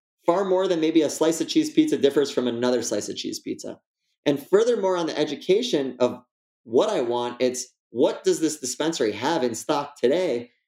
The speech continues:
Because every single day, these dispensaries are selling out of products and getting in new products. So I quickly learned and checked off my boxes that there was a void in the cannabis space, this nascent explosive industry, inevitably would be explosive. Um,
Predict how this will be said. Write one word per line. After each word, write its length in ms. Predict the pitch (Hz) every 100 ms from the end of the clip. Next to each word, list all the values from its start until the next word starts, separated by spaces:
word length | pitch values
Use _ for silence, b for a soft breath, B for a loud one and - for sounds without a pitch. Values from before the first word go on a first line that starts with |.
| _
Because 240 | 135 143 147
every 240 | 156 226
single 360 | - 226 214 156
day, 240 | 165 151
these 180 | 127 117
dispensaries 480 | 120 - 135 - 117
are 80 | 117
selling 380 | - 135 143 139
out 80 |
of 100 | 131
products 300 | 127 120 117
and 100 | 110
getting 200 | 107 110
in 80 | 104
new 100 | 104
products. 400 | - 85 78 - _ _ _
So 220 | - 185
I 120 | 196 226
quickly 400 | 240 240 220 180
learned 420 | 165 165 156 143 - _ -
and 100 | 131
checked 300 | 151 165 165
off 220 | 147 139
my 160 | 139 131
boxes 720 | 113 120 123 120 110 104 - _ _ _ _ _ _ _ -
that 180 | 135 139
there 100 | 165
was 120 | 185
a 80 | 165
void 360 | 127 151 147
in 80 | 127
the 60 | 120
cannabis 420 | 120 127 113 110
space, 420 | - 107 - -
this 200 | 117 110
nascent 440 | 120 131 147 147 127
explosive 560 | 120 - 135 123 123
industry, 580 | 113 113 - 113 107 104 _ _ _ -
inevitably 480 | 117 127 120 110
would 160 | 110 -
be 80 | 104
explosive. 600 | 104 - 120 110 110 - _ _ _
Um, 420 | - 110 110 110